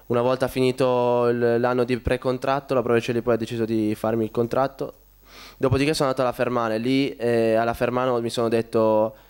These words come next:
eh, il primo anno tra i professionisti o dimostro o giustamente torno in Serie D. Eh, penso di aver dimostrato, per fortuna Juve Stabia ha creduto in me e ora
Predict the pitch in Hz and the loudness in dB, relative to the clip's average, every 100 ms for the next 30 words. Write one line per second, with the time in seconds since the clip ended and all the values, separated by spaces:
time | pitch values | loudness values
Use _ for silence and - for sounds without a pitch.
0 | - - - 110 107 131 131 131 131 127 | -20 -18 -6 -2 0 0 0 0 -2 -2
1 | 123 127 123 131 135 - 120 110 110 120 | -2 -2 -2 -4 -4 -2 -2 0 2 2
2 | 120 - 120 123 123 123 127 123 123 113 | 2 0 -2 0 0 -2 -2 -2 -2 -4
3 | 113 110 113 113 113 113 113 101 110 104 | -6 -6 -10 -6 -4 -4 -4 -4 -4 -6
4 | 104 113 101 - - - - - - 113 | -8 -8 -10 -16 -20 -20 -20 -20 -8 0
5 | 110 107 107 135 135 139 127 131 131 135 | 4 4 4 2 0 0 0 0 0 -2
6 | 135 147 147 135 127 123 135 127 123 120 | -2 -2 -2 0 -2 -2 -2 0 0 -2
7 | 135 123 120 123 123 139 135 139 139 113 | -2 -2 -4 -4 -4 -4 0 0 2 2
8 | 113 110 110 | 2 0 -2